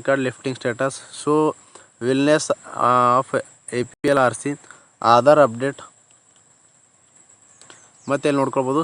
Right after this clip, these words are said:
ಶೋ ಕ್ಯಾನ್ಸಲ್ಡ್ and ಸಸ್ಪೆಂಡೆಡ್ ಲಿಸ್ಟ್ ಅಂತ ಇದೆ ಸ್ನೇಹಿತರೆ. So ಈ ಒಂದು ಶೋ ಕ್ಯಾನ್ಸಲ್ಡ್ and ಸಸ್ಪೆಂಡೆಡ್ ಲಿಸ್ಟ್ ಮೇಲೆ ಕ್ಲಿಕ್ ಮಾಡಬೇಕಾಗುತ್ತೆ.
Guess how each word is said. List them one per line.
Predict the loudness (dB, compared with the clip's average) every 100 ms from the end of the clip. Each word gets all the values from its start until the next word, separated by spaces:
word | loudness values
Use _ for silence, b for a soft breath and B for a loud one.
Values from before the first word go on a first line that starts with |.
| -4 -2
ಶೋ | 0 0 2
ಕ್ಯಾನ್ಸಲ್ಡ್ | 2 2 0 2 2 2 0
and | 0 -2
ಸಸ್ಪೆಂಡೆಡ್ | -2 0 -2 0 0 0
ಲಿಸ್ಟ್ | -2 -6
ಅಂತ | -4 -4
ಇದೆ | -6
ಸ್ನೇಹಿತರೆ. | -8 -12 -16 -18 _ _ _ _ _ _ -20 _ -20 _ -16 -4
So | -4 -4 -2 2
ಈ | 4 4
ಒಂದು | 0 -2 -4 -10 -14 -4
ಶೋ | 0 0 0
ಕ್ಯಾನ್ಸಲ್ಡ್ | -2 -2 -4 -2 -4 -4 -6
and | -4
ಸಸ್ಪೆಂಡೆಡ್ | -6 -6 -6 -2 -2 -4
ಲಿಸ್ಟ್ | -6 -6
ಮೇಲೆ | -6 -6 -10 _ _ _ -4
ಕ್ಲಿಕ್ | -2 0
ಮಾಡಬೇಕಾಗುತ್ತೆ. | 0 0 -2 -4 -4